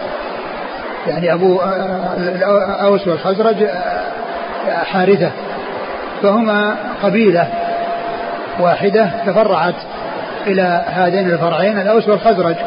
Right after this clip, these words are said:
وهم الأنصار لأنهم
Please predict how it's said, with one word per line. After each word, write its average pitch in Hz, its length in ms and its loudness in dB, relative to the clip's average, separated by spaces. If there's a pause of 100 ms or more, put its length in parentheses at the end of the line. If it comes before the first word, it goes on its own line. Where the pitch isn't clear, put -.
(1600)
وهم 190 800 2
الأنصار 196 680 2 (840)
لأنهم 190 760 0